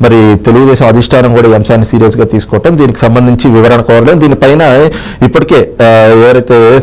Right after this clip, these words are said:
సదరు నేతలు కూడా వాళ్ళ తాలూకు వివరణని అధిష్టానానికి, అటు పార్టీ శ్రేణులకు కూడా ఇచ్చినటువంటి పరిస్థితులు.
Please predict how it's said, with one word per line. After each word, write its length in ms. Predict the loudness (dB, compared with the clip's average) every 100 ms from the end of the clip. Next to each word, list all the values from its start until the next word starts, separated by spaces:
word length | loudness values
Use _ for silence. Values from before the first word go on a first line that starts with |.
| 0
సదరు 260 | 0 0
నేతలు 420 | 0 0 0 -2
కూడా 420 | 0 0 2 0 -2 -12 -20 -8
వాళ్ళ 300 | -2 0 0
తాలూకు 440 | 0 0 0 0 0
వివరణని 840 | 0 2 2 2 0 0 0 0 0
అధిష్టానానికి, 680 | 0 0 0 0 0 0 0
అటు 180 | 0 -2
పార్టీ 320 | -2 -2 -2
శ్రేణులకు 440 | -2 0 0 0 0
కూడా 140 | -2
ఇచ్చినటువంటి 640 | -2 -2 -2 -2 0 0
పరిస్థితులు. 600 | 0 0 -2 -4 -2 -2